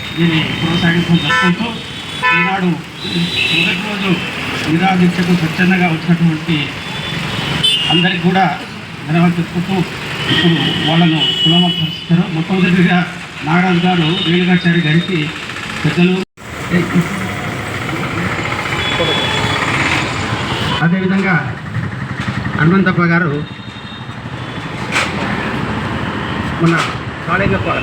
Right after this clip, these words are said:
కుమారుడు గర్జప్ప గారికి కులమర్పిస్తారు. అదేవిధంగా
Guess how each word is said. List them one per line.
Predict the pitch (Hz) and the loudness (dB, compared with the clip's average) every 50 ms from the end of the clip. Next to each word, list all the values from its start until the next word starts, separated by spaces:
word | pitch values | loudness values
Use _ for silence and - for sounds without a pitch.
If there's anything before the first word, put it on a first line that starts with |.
| - - - 131 127 117 117 120 113 104 82 - - - - | -4 -2 0 2 4 4 4 2 0 -2 -4 -6 -6 -4 -2
కుమారుడు | 170 196 208 190 208 175 165 139 | 0 2 2 2 2 0 0 0
గర్జప్ప | 156 156 160 190 185 190 | -2 -2 -2 -2 0 2
గారికి | 180 190 185 185 185 - 196 175 156 - - - - - - - - - | 4 4 4 2 0 -4 -4 -4 -4 -6 -8 -12 -14 -12 -12 -12 -6 0
కులమర్పిస్తారు. | 170 175 175 175 165 165 156 - - - - - - - - - - - - - - - - - - - - - - - - - - - - - - - - - - - - - - - - - - - - 196 196 - - - - - - - - - - - - - - - - - - 160 | 2 4 4 4 4 2 0 0 -2 -2 -2 -6 -10 -12 -14 -14 -14 -12 -12 -10 -10 -10 -8 -8 -6 -4 -4 -4 -4 -6 -6 -6 -6 -6 -6 -6 -6 -6 -6 -6 -6 -6 -6 -6 -6 -6 -6 -4 -4 -4 -4 -2 -2 -2 0 0 0 0 0 0 -2 -2 -4 -6 -6 -6 -6 -6 -4 0 0 2
అదేవిధంగా | 160 190 202 196 202 208 202 202 190 175 165 | 4 4 2 2 2 2 2 2 0 0 -2